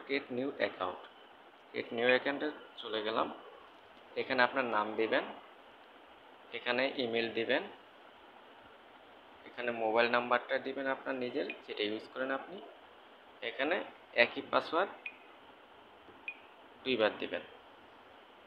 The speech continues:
দেওয়ার পরে refer কোড দিবেন। এখানে refer কোডটি হচ্ছে জিরো ওয়ান নাইন ফোর জিরো এইট ওয়ান ডাবল নাইন সেভেন নাইন।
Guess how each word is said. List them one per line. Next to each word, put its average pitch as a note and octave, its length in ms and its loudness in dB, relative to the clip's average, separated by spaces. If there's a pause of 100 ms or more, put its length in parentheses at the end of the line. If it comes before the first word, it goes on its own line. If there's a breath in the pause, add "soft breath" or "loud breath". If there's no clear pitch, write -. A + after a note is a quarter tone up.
(960)
দেওয়ার B2 300 10
পরে C3 260 8 (320)
refer A#2+ 340 10
কোড B2 240 -2
দিবেন। D#3 280 2
এখানে G2 360 2 (760)
refer C#3 260 0
কোডটি - 280 -4
হচ্ছে D3 460 -2 (960)
জিরো B2+ 240 0
ওয়ান A2+ 440 6 (380)
নাইন A#2 280 0 (120)
ফোর G#2+ 340 4
জিরো G#2+ 300 -2 (500)
এইট A#2+ 200 -2
ওয়ান C3 260 4 (580)
ডাবল G#2+ 220 6
নাইন G#2+ 240 -2 (240)
সেভেন A2 220 0
নাইন। F#2+ 220 -2